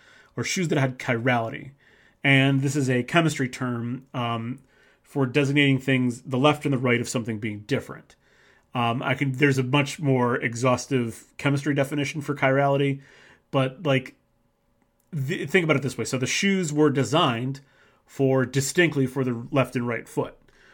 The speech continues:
Romans were the first ones to begin making shoes and boots that were left-footed and right-footed. And if, so, I mean, that should be obvious, but if you're thinking about chirality, take your hands, uh, and I'm doing this,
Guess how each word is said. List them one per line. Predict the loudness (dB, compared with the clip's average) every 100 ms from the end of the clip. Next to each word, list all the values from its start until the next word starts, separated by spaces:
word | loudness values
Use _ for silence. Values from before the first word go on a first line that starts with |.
| _
Romans | 4 6 6 2 0
were | 0
the | 0
first | -4 -2 -2 -2
ones | -4 -4
to | -4
begin | -4 0 0 0 -4 -2
making | -2 0 -2 -4 -10 -20
shoes | -12 -4 -2 0
and | 0
boots | 2 0 0 -4
that | -8 -4
were | -4 -2
left-footed | -2 -2 -2 -2 -2 -6
and | -8 -6
right-footed. | -6 -8 -12 -14 -16 _ _ _ -20 _ 4
And | 6 6
if, | 4 -2 -20 _
so, | -4 2 4
I |
mean, | 4
that | 4 2
should | 0
be | 0
obvious, | 2 0 -2 -2
but | -4
if | -4
you're | -4 -6 -8 -20 -20 _
thinking | -2 0 2 2
about | 4 4 4 -2 -2
chirality, | 2 4 4 2 0 0 -2 -8 _ -4
take | -2 2
your | 0
hands, | 2 2 0 -4 -10 -16 _ _ _ _ _ _ -6
uh, | 0 2
and | 2
I'm | 2
doing | 4 4 4
this, | 2 -2 -12